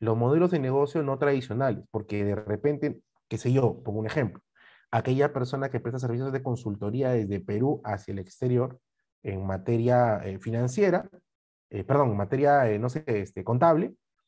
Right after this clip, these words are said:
tendrá pues una claridad mayor que aquel que presta servicios fintech o aquel que presta servicios de marketing digital, aquel que hace producción audiovisual, el que hace des-, eh, diseño de software, el que hace de repente actividades de trading de criptomonedas,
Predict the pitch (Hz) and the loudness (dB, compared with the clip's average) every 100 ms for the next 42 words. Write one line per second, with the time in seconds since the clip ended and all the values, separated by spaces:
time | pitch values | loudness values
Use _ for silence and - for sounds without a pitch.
0 | _ - 110 123 131 127 135 127 139 131 | _ -2 0 4 2 2 -6 -6 -6 -6
1 | 127 127 113 107 113 131 147 156 127 123 | 0 4 4 4 4 4 2 2 2 0
2 | - _ _ _ - 110 95 123 123 131 | -8 _ _ _ -4 -2 0 -2 -2 -2
3 | 127 123 123 110 113 123 - 160 156 127 | -4 -6 -4 -2 -2 -6 -4 -4 -2 -2
4 | 123 123 - 101 - - 107 117 117 107 | -4 -4 -8 -8 -10 -12 -6 -6 -4 -4
5 | 107 117 104 104 110 113 107 - 147 139 | -4 -4 -4 -4 -6 -8 -8 -2 2 4
6 | 131 127 - - - 101 113 113 120 110 | 4 2 -4 -18 -8 -2 0 0 0 0
7 | 120 - 104 101 110 107 101 98 - 156 | -2 -2 -4 -2 -4 -4 -4 -4 0 4
8 | 143 131 123 123 - 110 95 110 101 107 | 4 4 2 -2 -10 -8 -4 -4 -2 -4
9 | 101 - 104 101 98 123 113 110 98 - | -4 -4 -6 -4 -4 -2 0 0 -2 2
10 | 170 127 117 117 117 117 _ - 113 101 | 2 2 0 0 -2 -6 _ -8 -6 -2
11 | 113 110 110 123 107 101 117 110 113 117 | 0 0 2 0 0 -2 -2 -2 0 0
12 | 113 110 107 - 104 107 110 107 - 110 | 0 -2 -4 -4 -2 0 0 -2 0 0
13 | 110 104 101 101 - 101 120 156 135 127 | 0 -2 -4 -8 -6 -2 2 4 4 2
14 | 127 | 0